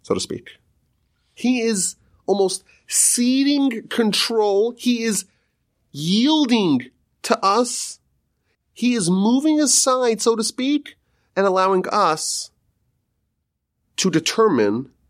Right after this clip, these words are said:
what happens. What's Onkelos telling these Romans? He tells them initially that God is holding the light,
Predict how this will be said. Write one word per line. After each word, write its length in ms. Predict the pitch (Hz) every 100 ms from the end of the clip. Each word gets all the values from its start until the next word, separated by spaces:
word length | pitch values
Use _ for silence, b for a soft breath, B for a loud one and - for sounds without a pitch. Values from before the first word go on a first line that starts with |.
| _
what 140 | 123 131
happens. 760 | 139 113 - 80 85 - - _ _ _ _ _ _ _ _ _ _ _ _ _ _ _ _
What's 200 | - -
Onkelos 540 | 196 175 131 - - - _ _
telling 520 | - 135 113 98 92 - - _ _ _ _ -
these 720 | 101 107 101 101 95 - - - _ _ _
Romans? 640 | 113 104 82 82 - - _ _ B B B B
He 120 | B 139
tells 300 | - 233 175
them 160 | 147
initially 640 | 123 165 214 127 95 135 - _
that 200 | 147 131
God 240 | 143 143 180
is 100 | 147
holding 800 | - - 160 165 196 190 202 160
the 160 | 160
light, 640 | 147 147 127 190 269 -